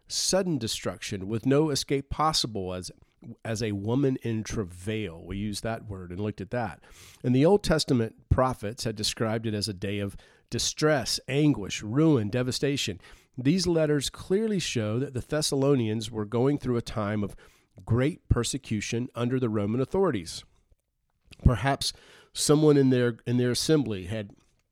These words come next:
had uttered a prophecy or had interpreted a passage of Scripture to the effect that the day of the Lord had come. And perhaps, as Paul himself suggests, the, the, a letter w-,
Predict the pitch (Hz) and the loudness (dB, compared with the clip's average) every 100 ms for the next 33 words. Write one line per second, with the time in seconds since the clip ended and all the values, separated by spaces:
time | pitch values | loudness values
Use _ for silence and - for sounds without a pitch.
0 | _ _ _ _ _ - - 135 127 127 | _ _ _ _ _ -10 -2 -2 0 2
1 | 123 117 - 123 - 113 110 101 95 85 | 4 6 6 4 -2 -4 -4 -4 -4 -4
2 | 101 - - - 110 - - 160 - 147 | -8 -12 -20 -8 -6 -2 2 4 4 2
3 | 120 117 - - 135 131 - 110 113 - | 4 4 4 2 -4 -4 -6 -6 -8 -6
4 | 135 139 - 110 107 - 107 98 90 - | -4 -4 -4 -4 -4 -8 -8 -8 -8 -6
5 | 113 113 110 104 - - - - 110 92 | -6 -4 -6 -6 -12 -20 -20 -4 -4 -4
6 | 98 117 139 151 123 113 107 123 110 107 | -2 0 0 -2 -4 -4 -2 0 0 -2
7 | - 120 - - 226 196 85 - - 107 | -6 -8 -6 0 0 0 -6 -14 -8 -4
8 | 120 113 147 - 120 - - - _ - | -4 -2 -4 -4 -6 -6 -16 -20 _ -2
9 | 117 123 127 123 - 180 190 127 92 107 | 0 2 0 0 2 2 2 -4 -6 -6
10 | 98 - 110 95 - 110 117 113 110 113 | -4 -6 -6 -8 -12 -12 -10 -6 -6 -4
11 | 123 127 117 - _ _ _ 190 117 117 | -2 -2 -4 -12 _ _ _ -16 -12 -6